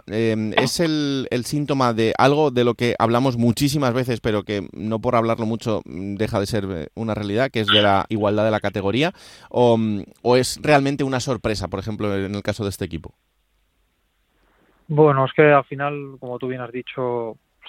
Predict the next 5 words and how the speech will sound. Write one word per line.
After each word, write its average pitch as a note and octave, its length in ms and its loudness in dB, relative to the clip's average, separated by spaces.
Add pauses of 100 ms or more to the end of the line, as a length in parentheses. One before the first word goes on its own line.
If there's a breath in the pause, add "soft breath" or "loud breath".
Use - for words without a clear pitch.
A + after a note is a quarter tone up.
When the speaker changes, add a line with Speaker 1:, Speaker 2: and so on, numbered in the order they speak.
Speaker 2:
segunda B2+ 720 -2 (180)
está C3+ 260 -4
todo C3 340 -4
muy C3 220 -6
igualado. D3+ 540 2